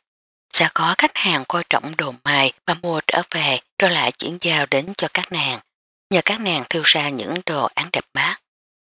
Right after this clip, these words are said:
Bản thân Trang Tư Hàng không phải học thiết kế, cũng không tính toán làm công cụ cải cánh lớn về trang phục, hủy đi quần áo rộng hữu ý nhị của cái triều đại này. Dù có thiết kế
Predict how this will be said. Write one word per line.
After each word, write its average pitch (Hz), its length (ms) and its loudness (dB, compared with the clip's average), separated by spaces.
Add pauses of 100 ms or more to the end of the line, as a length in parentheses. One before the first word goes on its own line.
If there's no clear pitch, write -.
(260)
Bản 165 180 2
thân 185 220 -2
Trang 175 160 0
Tư 196 100 0
Hàng 156 300 -2
không 151 300 -4
phải 127 280 0
học 151 240 -2
thiết - 300 -4
kế, 135 320 0 (680)
cũng 143 140 -4
không 147 340 0
tính 175 300 -4
toán 156 280 0 (240)
làm 190 140 0
công 208 220 -2
cụ - 280 0
cải - 160 0
cánh 170 160 -2
lớn 170 340 -2
về 170 180 0
trang 143 180 -2
phục, 127 280 -2 (520)
hủy 131 180 -2
đi 170 240 2
quần 127 160 0
áo 151 280 0
rộng 143 280 -2
hữu 147 240 0
ý 190 120 -4 (140)
nhị 139 200 0 (180)
của 120 180 -4
cái 147 280 0
triều 185 160 0
đại 120 140 0
này. 123 360 -6 (640)
Dù 170 140 0
có 143 240 4
thiết - 260 -4
kế 190 180 0